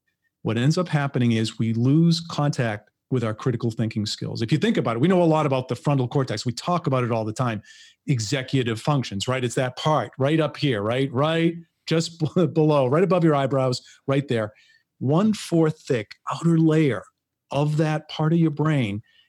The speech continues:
is what we have, this miraculous gift from the gods, from evolution, that,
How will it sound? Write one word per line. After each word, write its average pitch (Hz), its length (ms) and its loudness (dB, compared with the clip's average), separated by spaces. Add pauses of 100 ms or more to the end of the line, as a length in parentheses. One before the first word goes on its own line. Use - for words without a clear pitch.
(100)
is 127 260 -2
what 135 180 -2
we 180 140 2
have, 127 380 0
this 110 260 -6
miraculous 143 1200 -2
gift 180 420 -2 (500)
from 165 200 4
the 202 80 4
gods, 139 380 0
from 180 220 2
evolution, 151 640 2 (320)
that, 135 400 -4